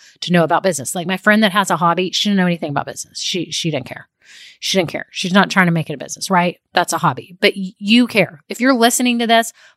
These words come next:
my guess is you have an intent to make money or you wouldn't be putting so much time in. I can tell you right now, she is not listening to a business podcast. She's not. She even knows I have a podcast,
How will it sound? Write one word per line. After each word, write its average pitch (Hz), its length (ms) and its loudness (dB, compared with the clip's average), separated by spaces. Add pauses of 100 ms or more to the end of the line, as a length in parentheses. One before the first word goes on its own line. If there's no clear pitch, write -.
my 170 180 -6
guess 190 420 2
is 220 380 0 (180)
you 185 140 -6
have 180 240 2
an 185 100 -2
intent 180 420 -2
to 175 80 -8
make 160 200 -6
money 156 340 -2 (240)
or 165 80 0
you 180 140 0
wouldn't 202 240 0
be 196 180 -8 (120)
putting 185 220 0
so 170 140 -2
much 165 140 -4
time 196 160 2
in. - 100 -10
I 208 60 -8
can 226 100 -2
tell 240 120 0
you 240 80 2
right 233 120 4
now, 220 100 0
she 233 360 -2
is 208 100 0
not 208 220 2
listening 180 360 -2
to 175 100 -6
a 160 40 -6
business 151 320 -6
podcast. - 560 -6 (380)
She's 226 240 0
not. 226 180 4 (580)
She 269 280 4
even 233 300 4
knows 226 340 6
I 214 120 2
have 202 160 -2
a 180 40 -6
podcast, 180 680 -2